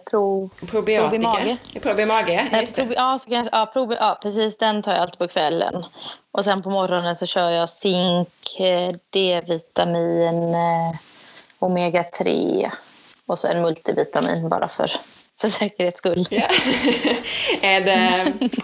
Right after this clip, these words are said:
Speaker 2: märker du någonting, just det här med att ta magnesium på kvällen vet jag att många gör för sömnens skull. Märker du
Speaker 1: Mm.
Speaker 2: skillnad om du tar eller
Speaker 1: Mm.
Speaker 2: inte tar magnesium på kvällen?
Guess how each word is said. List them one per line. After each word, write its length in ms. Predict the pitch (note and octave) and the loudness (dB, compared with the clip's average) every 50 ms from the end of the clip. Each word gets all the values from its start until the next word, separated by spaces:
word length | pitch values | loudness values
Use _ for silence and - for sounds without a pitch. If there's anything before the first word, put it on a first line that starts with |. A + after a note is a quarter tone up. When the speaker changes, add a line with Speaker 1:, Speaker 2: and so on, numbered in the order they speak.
| - D#4 - - F4 F4 E4 C#4 | -6 -8 -10 -8 -6 -6 -6 -4
Speaker 2:
märker 440 | - A3+ A3 G3 F3 F3 F3 F#3+ F#3 | 0 2 2 4 2 2 2 0 0
du 80 | G3 G3 | 2 2
någonting, 300 | G3 F#3+ F#3+ G3 A3 G#3+ F#3 E3+ | 2 0 0 0 0 0 2 2
just 200 | G3+ G3 F#3+ G#3 | 0 0 0 0
det 60 | A#3+ | 0
här 100 | B3 A3 | 0 0
med 160 | G#3 F#3 F3+ | 0 0 -2
att 80 | F3+ F3 | -2 -2
ta 100 | G3+ F3+ | -2 -2
magnesium 560 | F3+ F3 F3 F3+ F#3 F#3 G3 F#3+ - E3 D3+ | 0 0 0 2 0 0 0 0 -2 -4 -4
på 100 | D3+ E3+ | -4 -6
kvällen 440 | E3+ - - A3+ D#3+ C3+ D#3 E3+ F#3+ | -6 -2 0 0 2 2 0 0 0
vet 180 | G3 F3+ - | 0 0 0
jag 80 | D3+ D3 | -2 -4
att 60 | - | -4
många 200 | E3 D#3+ D#3 D3+ | -4 -2 0 0
gör 160 | D3 D3+ D3 | 0 0 0
för 140 | D3 D3+ D#3+ | -2 -2 -4
sömnens 540 | - - - G3+ C#3+ C#3 C#3+ E3+ A3 C#4+ D4+ | -2 -2 0 0 0 -2 -2 -4 -4 -4 -2
skull. 260 | - A#3+ D3+ - - E3 | -2 -2 -2 -2 -2 -2
Märker 260 | E3+ E3 E3 E3+ F3 | -2 -2 -2 -2 0
du 80 | D#3+ | 2
Speaker 1:
Mm. 120 | F3+ G3+ F#3+ | 2 2 2
Speaker 2:
skillnad 300 | F3+ F3 A3+ D#3+ D3+ E3 | 2 2 0 0 0 -2
om 100 | E3 D#3 | 0 0
du 80 | D3+ | 0
tar 200 | D3+ - - D3+ C#3 C#3 | 0 0 2 2 2 2
eller 120 | A#3 A3+ G#3+ | 2 2 2
Speaker 1:
Mm. 140 | A3 G#3+ C3+ | 0 0 -2
Speaker 2:
inte 160 | D3 - - | -4 -4 -4
tar 160 | - - - D#3+ E3 - - | -4 -4 -4 -8 -10 -14 -12
magnesium 500 | E3+ D3 C#3+ D3 C#3+ D3 D3 - - - | -10 -6 -4 -4 -4 -4 -4 -6 -8 -10
på 80 | F3 - | -10 -10
kvällen? 320 | - - - - E3+ | -8 -8 -8 -8 -10